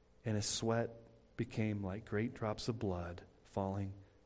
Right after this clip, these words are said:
down to the ground." We're gonna explore that here in just a moment.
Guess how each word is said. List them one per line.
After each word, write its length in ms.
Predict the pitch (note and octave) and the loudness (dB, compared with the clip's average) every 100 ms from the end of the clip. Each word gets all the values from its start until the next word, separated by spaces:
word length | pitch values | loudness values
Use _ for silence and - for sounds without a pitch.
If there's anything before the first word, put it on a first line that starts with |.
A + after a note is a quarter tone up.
| - | -4
down 380 | G2 F2 E2+ F2+ - - - - - - | -2 0 -4 -8 -16 -20 -20 -20 -20 -16
to 100 | - | -8
the 80 | G#2 | -8
ground." 240 | - F2 - - - - - - - - - - - - - - - - | -6 -8 -8 -14 -20 -20 -20 -20 -20 -20 -20 -20 -20 -20 -20 -20 -20 -6
We're 140 | B2 B2+ | 2 6
gonna 100 | A#2+ | 6
explore 360 | A#2 C3+ A#2+ | 4 2 4
that 260 | A#2 A2+ A#2 | 6 4 2
here 160 | - A2 | -2 -2
in 60 | |
just 180 | - - | -2 0
a 40 | |
moment. 560 | G2+ G2+ F#2 F2 - | 2 2 0 -4 -8